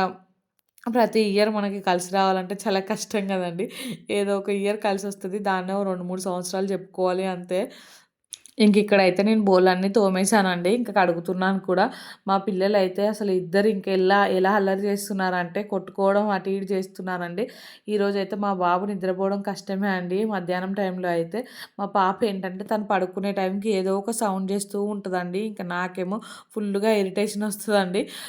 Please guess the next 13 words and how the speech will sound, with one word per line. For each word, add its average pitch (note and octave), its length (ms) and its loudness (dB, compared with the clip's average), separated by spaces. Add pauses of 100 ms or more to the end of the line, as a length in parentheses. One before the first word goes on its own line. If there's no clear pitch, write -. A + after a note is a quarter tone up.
(160)
నాకేంటంటే A#3 640 0
అన్ని A3+ 240 0
పనులన్నీ G#3+ 520 -2
time G#3+ 240 0
to G3 120 -10
time A3 240 0
అయిపోవాలండి. G3 720 0
ఇంకా A3+ 200 -2
అలా G#3+ 100 2
అయిపోకపోతే G#3 640 -4
ఎక్కలేని G3+ 420 -4
చిరాకు F#3+ 360 -2
వచ్చేస్తది. F#3+ 540 -6